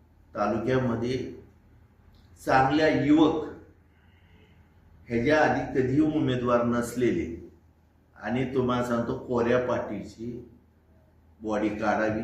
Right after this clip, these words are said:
वर जाऊन त्याच्याशी चर्चा करावी आणि त्यांना सांगावं की आम्ही आता थांबतोय, तुम्ही मदत करा आणि शेतकऱ्यांचा प्रपंच हा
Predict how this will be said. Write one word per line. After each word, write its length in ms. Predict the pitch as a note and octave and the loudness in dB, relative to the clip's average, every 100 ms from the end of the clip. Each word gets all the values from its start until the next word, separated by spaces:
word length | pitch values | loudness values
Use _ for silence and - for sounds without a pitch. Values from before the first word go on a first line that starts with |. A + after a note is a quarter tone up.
| - - - _ _ _ - | -8 -14 -20 _ _ _ -8
वर 240 | G#2+ A#2+ A2 | 0 2 4
जाऊन 340 | A2+ A2 G#2 | 2 0 0
त्याच्याशी 440 | G#2 - G#2+ A2 | -4 -6 -8 -8
चर्चा 460 | G#2 A2+ G#2 - C#3 | -8 -4 -2 -2 -4
करावी 480 | A#2 A2 G2+ F#2 F#2+ - - - _ - | -2 -2 -2 -4 -6 -10 -20 -20 _ -10
आणि 340 | G#2 A2 A2 | -6 -4 -2
त्यांना 400 | A2+ A2 A#2+ G#2+ | -2 0 0 -2
सांगावं 640 | A2+ A2+ A#2 G#2+ G2 - - | -2 0 0 0 -2 -8 -8
की 100 | A2 | -6
आम्ही 300 | G#2+ A2 A2 | -4 -2 -4
आता 220 | - A2+ | -4 -4
थांबतोय, 460 | A#2 C#3+ G3 A2+ | -4 -4 -4 -4
तुम्ही 380 | A2 A#2 A2+ A2 | -2 0 0 0
मदत 380 | A2+ C3+ D#3+ D#3+ | 2 4 2 2
करा 460 | B2 G2+ - - - - _ _ _ | -2 -2 -4 -8 -14 -20 _ _ _
आणि 260 | G2+ A#2 A#2+ | -8 -4 -4
शेतकऱ्यांचा 840 | - A#2+ - C#3 C3+ C3+ A#2+ C#3 C#3+ | -2 -2 0 0 0 0 0 -2 -2
प्रपंच 580 | C3 A#2+ - B2 A#2+ | 0 -2 0 -2 0
हा 320 | B2+ B2+ - | 2 2 0